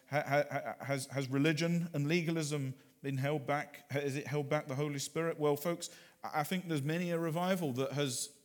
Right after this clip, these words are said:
either been delayed or has just not happened because of religious spirits. Even in the midst of some of the greatest revivals in some of our lifetimes, in the latest Hebridean revival in the nineteen fifties, you know, the Free Church refused to participate 'cause they were suspicious of the spirit going on.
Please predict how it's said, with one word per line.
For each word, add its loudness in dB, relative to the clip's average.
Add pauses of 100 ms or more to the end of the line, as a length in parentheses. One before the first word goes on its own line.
either 2
been -2
delayed 2 (220)
or 2
has 4
just -2
not 0
happened -2
because -2
of -2
religious -2
spirits. -8 (1080)
Even 6
in 4
the 4
midst 2
of 4
some 2
of 2
the 2
greatest 2
revivals 4 (200)
in 0
some 2
of 4
our 4
lifetimes, 0
in 0
the 2
latest 2
Hebridean 0
revival 0
in 0
the 0
nineteen -2
fifties, -2
you -2
know, 2
the 2
Free -2
Church 2 (220)
refused 2
to 4
participate 0
'cause -6
they -6
were -6
suspicious -4
of -18
the -16
spirit -12
going -6
on. -10